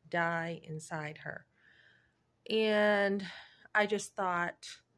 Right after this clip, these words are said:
go back and think about how that felt, Melissa. You know, uh, that has, that, I was very appreciative of that comment because that's something that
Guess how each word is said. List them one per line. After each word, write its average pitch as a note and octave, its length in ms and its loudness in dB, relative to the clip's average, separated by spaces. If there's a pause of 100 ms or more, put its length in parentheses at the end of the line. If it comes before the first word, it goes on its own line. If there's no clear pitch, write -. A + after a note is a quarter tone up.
(1300)
go G3 180 2
back F#3 640 0
and E3+ 180 -6 (180)
think F3+ 220 -6
about F3 300 -4
how E3 320 -4
that D#3+ 280 -4 (180)
felt, D#3 400 -6
Melissa. D3+ 560 -10 (840)
You G3 140 -2
know, F3 500 0 (140)
uh, F3 400 2 (100)
that A#3 340 4
has, A#3 480 -8 (300)
that, A#3+ 400 2
I G#3+ 100 4
was G#3 200 -2
very A3 340 -2
appreciative A#3 600 -6
of F#3+ 180 -6
that F#3+ 220 -4
comment G3 580 -6
because F3 320 -8
that's F#3+ 280 -6
something G#3+ 600 -4
that F3+ 440 -4